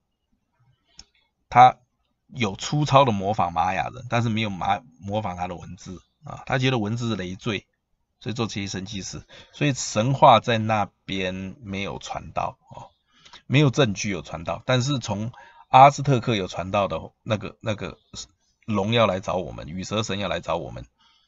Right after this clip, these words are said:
可以证明老五当时连旁支系统，这个讯息分散到旁支系统去哈，他等于是做了一个全面等待的动作了哈。然后你看，接下来他们就跑到那个黑暗的雨，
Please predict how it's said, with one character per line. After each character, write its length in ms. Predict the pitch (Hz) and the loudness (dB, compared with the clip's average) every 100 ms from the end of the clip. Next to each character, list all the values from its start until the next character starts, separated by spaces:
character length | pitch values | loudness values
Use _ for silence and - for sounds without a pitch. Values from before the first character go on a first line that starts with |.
| _ _ | _ _
可 100 | - | 0
以 80 | 135 | 0
证 240 | 120 143 | 4 2
明 160 | 98 82 - - - _ _ | 2 -6 -16 -20 -20 _ _
老 240 | - 104 139 | 2 4 4
五 180 | 107 98 | 2 -2
当 240 | 101 120 | 0 0
时 100 | 107 | -2
连 180 | 87 101 | -6 -4
旁 260 | - 98 | -4 -4
支 160 | 107 113 | -4 -4
系 180 | - 104 | -4 -6
统， 180 | 85 - | -8 -10
这 100 | - | -4
个 60 | 127 | -2
讯 240 | - 117 | -2 -2
息 260 | - 87 - - | -4 -8 -14 -20
分 240 | - 127 131 | -4 0 4
散 140 | 110 | 2
到 80 | 101 | 2
旁 180 | 87 90 | -4 -6
支 120 | 92 | -8
系 180 | 92 82 | -8 -10
统 140 | - | -12
去 200 | - - | -14 -12
哈， 220 | - - _ _ _ - - - - | -14 -16 _ _ _ -20 -20 -20 -4
他 140 | 123 | -2
等 160 | 123 104 | -2 -2
于 80 | 117 | -4
是 60 | |
做 180 | 123 120 | -2 -2
了 60 | 98 | -2
一 20 | |
个 100 | 110 | -4
全 220 | - 98 | -4 -2
面 220 | 117 110 | -2 -2
等 220 | 98 92 - | -4 -10 -4
待 180 | 98 | -4
的 100 | 95 | -4
动 220 | - 85 - | -8 -10 -10
作 200 | 71 65 | -12 -12
了 60 | |
哈。 220 | - - - | -14 -18 -14
然 180 | 98 98 | -10 -6
后 100 | 98 | -6
你 80 | 104 | -4
看， 200 | 113 104 _ - - - _ _ | -2 -2 _ -20 -20 -20 _ _
接 140 | - 120 | -2 2
下 120 | 120 | 4
来 60 | 107 | 2
他 100 | 107 | 2
们 160 | 107 | 0
就 80 | 104 | -4
跑 200 | - 87 | -4 -2
到 160 | 101 98 | -2 -4
那 120 | 104 | -6
个 120 | 92 | -10
黑 200 | - 107 | -6 -4
暗 160 | 104 104 | -2 -2
的 100 | 82 | -6
雨， 300 | 78 - | -12 -18